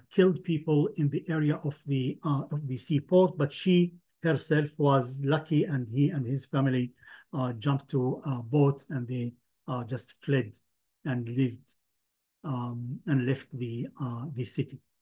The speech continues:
At the same time, almost few weeks after, David Ben-Gurion and the Israeli government deciding, uh, um, uh, that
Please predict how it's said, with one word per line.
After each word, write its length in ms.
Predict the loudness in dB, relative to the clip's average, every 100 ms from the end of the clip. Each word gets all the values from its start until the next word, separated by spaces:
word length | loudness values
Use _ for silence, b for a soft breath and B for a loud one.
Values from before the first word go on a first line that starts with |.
| _ _ _ _ _ B -4
At 140 | -2
the 80 | -2
same 320 | 4 6 6
time, 460 | 6 6 4 -2 -6 _ _ _ _ _ _
almost 580 | 2 2 2 -4 -10 _ _
few 180 | 0 2
weeks 360 | 4 2 2 -4
after, 520 | -4 0 0 0 -2 _
David 340 | 2 4 4 2
Ben-Gurion 580 | 2 4 4 4 4 2
and 100 | 0
the 80 |
Israeli 400 | -2 0 0 2
government 560 | 2 2 2 2 2 0
deciding, 880 | -4 -4 2 2 4 2 2 4 2 0 _ _ _ _ -6
uh, 260 | -4 -4 -6 -8
um, 380 | -6 -6 -6 -10 _ -8
uh, 140 | -8 -8 -8 -6 0
that 360 | 2 2 0